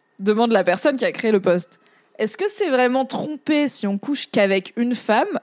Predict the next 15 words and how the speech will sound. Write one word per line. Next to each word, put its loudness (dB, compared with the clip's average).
Car 4
en 4
vrai, 2
je -8
couche -12
pas 2
avec 0
ma 4
meuf. 0
Je -18
couche -8
que -2
avec 4
mon 0
amante. -2